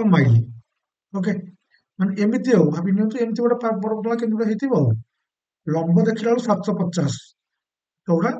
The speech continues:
ଆଠ mile। ପିଲାମାନେ, ଇଏ ହଉଛି ବହୁତ, ଅ, ମାନେ, ବଡ଼ କଥା ଯେ ଗୋଟେ ପର୍ବତ ଏତେ ଲମ୍ବା ରହିବା। ଯେମିତି ଆମେ ବି ତ ବେଳେ ଦେଖିଥାଏ, ଉଁ, ଏପଟେ ତ ଆମର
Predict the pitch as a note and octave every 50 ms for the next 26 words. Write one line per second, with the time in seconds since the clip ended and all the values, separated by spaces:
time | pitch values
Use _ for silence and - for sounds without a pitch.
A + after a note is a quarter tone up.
0 | - _ _ - D#3+ C#3 - D#3 G3 B3 - - - _ _ _ _ _ _ _
1 | - E3 D3+ C#3+ B2+ A#2 A2 A2 - - - _ _ _ _ _ _ _ _ _
2 | _ _ _ _ _ _ _ _ _ _ _ _ - A3+ A#3+ B3 C4 C#4 - -
3 | G3+ A3 A#3 A#3 B3 A#3+ A#3+ B3 G#3 F#3 F3 E3+ E3+ G3 A3 - - - _ _
4 | _ _ _ - E3+ D#3+ D#3 D#3 D3 D3 D#3+ E3+ F3+ F#3 D#3+ D3+ D3 D3 - E3+
5 | F3 F3 E3+ F#3 A3 A3+ - _ _ _ _ _ _ _ _ _ _ _ _ _
6 | _ _ _ _ _ _ _ _ _ _ D3+ E3 F3 F3 F3 F#3+ G3 G3 - -
7 | - - - D#3 D3 E3 F3 F3 F3+ F3 F#3+ E3+ D3+ C#3 C3+ C#3+ D3 E3+ E3 D#3+
8 | E3+ E3 E3 D#3+ D#3 D3+ D3 C#3+ C#3+ - - C#3+ C#3 C#3 D#3 F3+ G#3 F#3 F3+ F#3
9 | F#3+ F3+ E3+ F3 - F3 F3 F#3 F#3+ F#3+ - _ _ _ _ _ _ _ _ _
10 | _ _ _ _ - F3 E3+ E3+ E3+ E3 E3+ F3 F3 - - _ _ - - F3
11 | E3+ F3 F3+ F3 - - F#3 F3+ F3 F3